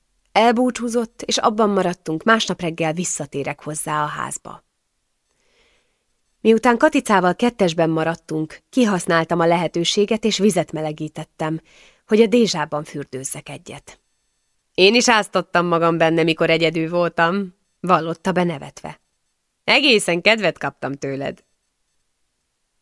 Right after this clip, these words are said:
A közös délutánunk gyorsan eltelt, nevetéssel és beszélgetéssel töltöttük.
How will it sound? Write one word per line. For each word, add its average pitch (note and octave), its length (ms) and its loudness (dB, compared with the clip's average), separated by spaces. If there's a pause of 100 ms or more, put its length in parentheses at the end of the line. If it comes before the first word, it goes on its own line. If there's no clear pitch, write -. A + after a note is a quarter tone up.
(320)
A B3 100 -8
közös D4 340 4
délutánunk G#3 640 2
gyorsan E3+ 420 2
eltelt, E3 600 -10
nevetéssel A3+ 720 2
és G3 140 2
beszélgetéssel D3+ 840 -6
töltöttük. - 760 -14